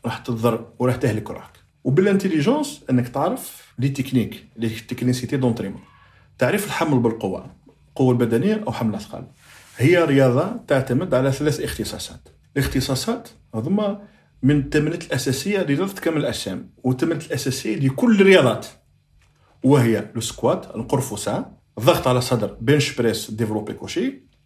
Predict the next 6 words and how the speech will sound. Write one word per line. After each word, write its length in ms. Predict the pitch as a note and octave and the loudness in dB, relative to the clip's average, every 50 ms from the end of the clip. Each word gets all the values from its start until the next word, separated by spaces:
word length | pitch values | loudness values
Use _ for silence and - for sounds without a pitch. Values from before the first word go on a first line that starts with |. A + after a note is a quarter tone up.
| _ - | _ 0
والديد 340 | A#2+ B2 A#2+ A#2+ D3+ D3+ C3 | 0 0 2 4 2 2 2
ليفت، 440 | A#2 A#2+ A2 - - - - - _ _ _ _ _ - | 2 0 -2 -2 -6 -14 -18 -20 _ _ _ _ _ -2
ولا 200 | C3 B2+ C3 C3 | 2 4 4 4
سولوفي 460 | B2 - - C#3+ C3+ B2+ A#2 A#2+ B2 | 2 2 0 2 2 4 4 4 2
تاع 140 | A2+ - G2+ | 0 0 -4
لومبير، 560 | F#2+ F#2+ F#2+ G2 G2+ E3 A3 B3+ - - - | -6 -6 -4 2 4 4 4 4 0 -4 -12